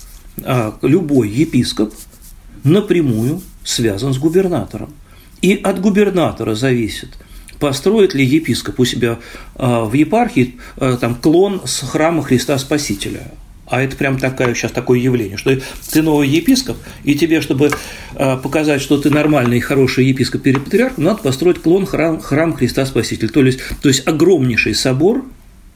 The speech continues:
э, который будет стоить ми-, там, м-, миллионы долларов, понимаете? Вот с тем, чтобы показать. А как ты его построишь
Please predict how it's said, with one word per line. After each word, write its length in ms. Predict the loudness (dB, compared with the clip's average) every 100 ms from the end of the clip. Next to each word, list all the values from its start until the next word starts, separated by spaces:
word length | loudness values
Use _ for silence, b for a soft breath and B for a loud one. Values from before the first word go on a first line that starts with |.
| b b b b b b -20 -20 -20 -6
э, 420 | 0 2 2 0 -2
который 300 | 0 2 4
будет 180 | 4 2
стоить 280 | 2 2 2
ми-, 200 | -2 0
там, 160 | 2
м-, 80 | 2 0 -6 -4 -6 -2 2
миллионы 420 | 4 4 4 2 4
долларов, 380 | 4 2 -2
понимаете? 640 | -4 -2 0 0 0 -4 -10 B B B
Вот 260 | 2 2 0
с 60 |
тем, 180 | 0 2
чтобы 220 | 2 2
показать. 460 | 0 0 0 0 -2
А 80 | -2
как 180 | 0
ты 80 | 2
его 100 | 2
построишь 540 | 0 -4 -4 -4 -6